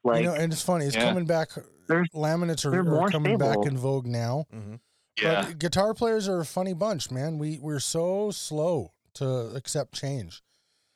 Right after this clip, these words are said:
Speaker 2: And
Speaker 1: Well,
Speaker 2: so
Speaker 1: a
Speaker 2: it's, it's
Speaker 1: fifty-nine
Speaker 2: literally
Speaker 1: isn't like that,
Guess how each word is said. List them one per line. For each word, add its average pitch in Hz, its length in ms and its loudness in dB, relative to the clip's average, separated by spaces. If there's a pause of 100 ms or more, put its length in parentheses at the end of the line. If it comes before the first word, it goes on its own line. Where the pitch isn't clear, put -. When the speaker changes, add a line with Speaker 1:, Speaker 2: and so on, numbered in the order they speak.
(460)
Speaker 2:
And 135 220 0
Speaker 1:
Well, 175 100 6
Speaker 2:
so 202 140 4
Speaker 1:
a 220 60 4
Speaker 2:
it's, 165 140 0
it's 220 140 4
Speaker 1:
fifty-nine 190 520 2
Speaker 2:
literally 151 180 2
Speaker 1:
isn't 147 120 2
like 147 200 4 (100)
that, 98 380 2